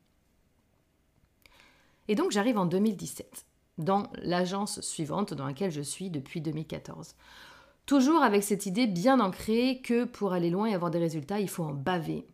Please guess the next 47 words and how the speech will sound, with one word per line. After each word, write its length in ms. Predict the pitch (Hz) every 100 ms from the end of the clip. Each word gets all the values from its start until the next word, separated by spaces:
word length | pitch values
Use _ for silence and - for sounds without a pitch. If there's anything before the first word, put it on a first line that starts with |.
| _ _
Et 80 | 214
c'est 160 | 214 165
là 140 | 151
que 60 | 156
je 80 | 165
fais 300 | - 175 -
un 80 | 185
burn-out. 540 | 160 156 151 160 - - _ _ _ - _ _
Ce 120 | -
qui 100 | 254
le 60 |
déclenche, 500 | 233 220 196 220 285
c'est 220 | - - 190
que 120 | 180
dans 180 | 165 220
l'agence, 500 | 185 165 190 226 -
il 40 |
y 20 |
a 40 | 170
pas 120 | 175
mal 140 | 196
de 80 | 170
mouvements 340 | 160 170 175 202
de 60 |
direction 640 | 175 160 147 - 214 226 247
et 100 | 247
le 100 | 156
directeur 380 | 151 196 196 202
du 80 | 165
moment, 200 | 160 202
c'est 160 | 233 175
quelqu'un 380 | 160 151 202
qui 260 | 214 - 170
était 200 | 160 208
un 140 | 180
collègue 420 | 170 202 175 175 160
à 20 |
la 120 | 151
base, 260 | 160 160 165
un 80 |
chef 180 | 156 202
de 80 | 170
projet 380 | 165 160 156 302
qui 80 | 196
a 40 |
été 160 | 175 220
promu 440 | - 160 147 -